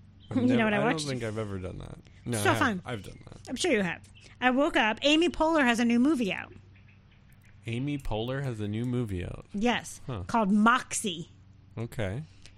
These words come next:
Speaker 2: And it's a, like, girl empowerment high school movie where, like, this girl starts a zine called Moxie, and 'cause the boys are, like, ranking girls and stuff.
Speaker 1: Yeah.
Speaker 2: So good, and I,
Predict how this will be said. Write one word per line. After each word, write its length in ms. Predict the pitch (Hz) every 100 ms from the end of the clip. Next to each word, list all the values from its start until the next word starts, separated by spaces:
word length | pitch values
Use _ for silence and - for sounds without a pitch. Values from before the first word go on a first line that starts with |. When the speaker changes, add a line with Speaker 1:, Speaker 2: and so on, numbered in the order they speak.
| -
Speaker 2:
And 120 | 240 240
it's 200 | 233 254
a, 80 | 233
like, 360 | 233 226 - - - - - -
girl 320 | 262 254 262
empowerment 480 | 262 226 262 269 240
high 160 | 202 302
school 240 | - 277
movie 520 | 214 190 175 165 160 - - - - - -
where, 200 | 214 214
like, 240 | 214 214 - - -
this 180 | 220 196
girl 240 | 233 233
starts 260 | 233 226 202
a 40 |
zine 640 | 208 196 240 226 196 190 180
called 240 | 202 175
Moxie, 680 | 185 185 185 - 180 170 170 - - - - - -
and 560 | 208 190 180 180 190 - - - - -
'cause 140 | 226
the 80 | 208
boys 280 | 190 202 196
are, 80 | 196
like, 180 | 180 180
ranking 380 | 196 185 202
girls 460 | 185 190 190 196 190
and 100 | 208
stuff. 400 | - 220 208 - - - - - - -
Speaker 1:
Yeah. 460 | - 143 117 98 92
Speaker 2:
So 500 | - - - 247 233 233
good, 180 | 247
and 140 | 262 214
I, 160 | 202